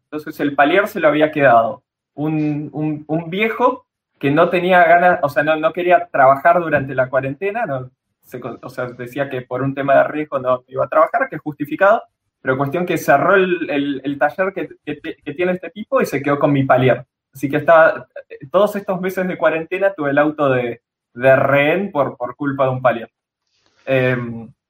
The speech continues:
y, y ni siquiera, ni siquiera responsabilidad de mí, o sea, ni siquiera lo,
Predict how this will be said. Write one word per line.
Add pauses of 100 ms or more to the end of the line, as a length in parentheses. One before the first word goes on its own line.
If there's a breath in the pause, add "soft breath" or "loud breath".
(280)
y,
y
ni
siquiera,
ni
siquiera
responsabilidad
de
mí,
o
sea, (480)
ni
siquiera
lo,